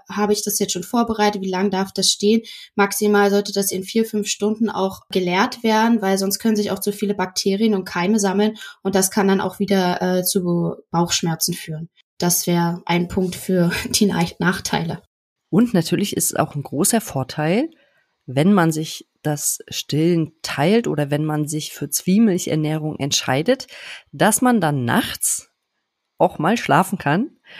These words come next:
Speaker 2: und der Partner oder die Partnerin die Flasche geben kann. Das ist natürlich ein großer Vorteil für die Eltern, wo das Baby sehr viel schreit oder,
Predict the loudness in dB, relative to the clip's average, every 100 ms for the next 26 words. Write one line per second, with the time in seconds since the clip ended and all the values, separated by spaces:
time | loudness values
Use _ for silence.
0 | -20 -8 2 2 2 0 2 2 0 -8
1 | 0 2 4 2 2 0 -2 -4 -4 -2
2 | -2 -2 -4 -10 _ -4 0 2 2 2
3 | 0 -2 -4 -2 -2 -2 -4 -6 -6 -4
4 | -6 -8 -10 -4 -4 -2 0 2 2 0
5 | 0 0 0 0 -2 -2 -2 -2 -6 -2
6 | -2 -4 _ -20 -20 -20 _ _ 2 4
7 | 4 4 2 -2 _ -10 -4 -4 -4 -2
8 | -2 0 0 -2 -2 -2 0 0 0 -2
9 | -2 0 2 2 0 -2 -2 -2